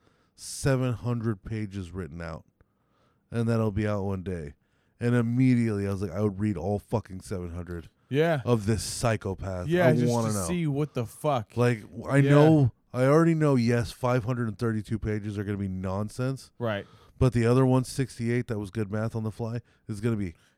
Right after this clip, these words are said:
Speaker 1: content.
Speaker 2: <laughs> Fuck
Speaker 1: All right?
Speaker 2: yeah, dude.
Speaker 1: Content.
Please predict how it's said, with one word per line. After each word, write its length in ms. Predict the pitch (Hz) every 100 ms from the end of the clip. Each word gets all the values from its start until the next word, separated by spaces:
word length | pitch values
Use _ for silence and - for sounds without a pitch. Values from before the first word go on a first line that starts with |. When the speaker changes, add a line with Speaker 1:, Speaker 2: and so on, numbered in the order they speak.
| - - 131
Speaker 1:
content. 720 | 123 101 - - 92 - - _ _
Speaker 2:
<laughs> 180 | _
Fuck 180 | 170 180 - 214 160 127
Speaker 1:
All 80 | 107
right? 180 | 110 110
Speaker 2:
yeah, 160 | 110 95
dude. 220 | 90 98 104
Speaker 1:
Content. 680 | 127 131 123 104 - 90